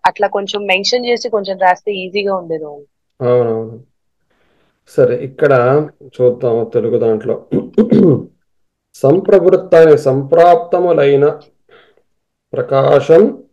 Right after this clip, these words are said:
Speaker 2: <clears throat> సత్వగుణ సంబంధమగు ప్రకాశము, ప్రవృత్తి, రజోగుణ సంబంధమగు కార్యప్రవృత్తి, మోహం, తమోగుణ సంబంధమగు మోహము, నిద్ర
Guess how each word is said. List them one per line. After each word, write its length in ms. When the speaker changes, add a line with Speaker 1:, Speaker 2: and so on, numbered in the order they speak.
Speaker 2:
<clears throat> 1040
సత్వగుణ 520
సంబంధమగు 680
ప్రకాశము, 840
ప్రవృత్తి, 680
రజోగుణ 500
సంబంధమగు 640
కార్యప్రవృత్తి, 1080
మోహం, 500
తమోగుణ 460
సంబంధమగు 640
మోహము, 580
నిద్ర 600